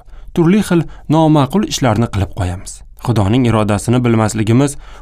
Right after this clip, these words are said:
unga quloq solmasligimiz bizni ham, oilamizni ham tashvishga solib qo'yadi. Shunday holatga bir oilaning boshidan o'tganlari misol bo'la oladi. Bu oilada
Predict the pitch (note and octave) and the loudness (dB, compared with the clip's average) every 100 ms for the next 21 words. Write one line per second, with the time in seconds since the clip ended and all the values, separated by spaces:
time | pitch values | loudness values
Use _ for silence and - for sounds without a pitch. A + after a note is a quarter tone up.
0 | - D3+ E3 - D#3+ F3 E3 D#3 D3 C3+ | 0 2 2 2 0 2 0 2 2 0
1 | C#3+ C3 D#3 C#3 C3+ D3 D#3+ E3 D#3+ - | 0 2 2 2 0 2 2 0 -2 -4
2 | - D3+ D#3 D3 C3+ D3+ E3+ E3+ C#3+ C3+ | -4 2 4 4 4 2 0 0 0 -2
3 | - G#2 - A2 F#2+ F#2+ - F#2+ - - | -2 -4 -4 -2 0 -2 -6 -8 -8 -12
4 | - - - - A2 A#2+ - A2 G2+ - | -18 -18 -10 0 2 2 0 0 0 0
5 | A#2 B2 B2+ - - - D3+ D3 D3 F3 | 0 0 0 -6 -14 0 2 4 4 2
6 | C3 A#2+ - D3+ A#2+ - A2+ G#2+ A2+ A#2+ | 2 0 0 0 0 0 2 2 2 0
7 | - - F3 - D3 D3+ G2+ F#2+ F#2 F#2 | -6 -2 -2 2 0 2 0 0 -4 -8
8 | - - - - - A2 C3 A2+ G2+ G2+ | -12 -18 -20 -20 -4 0 2 2 2 2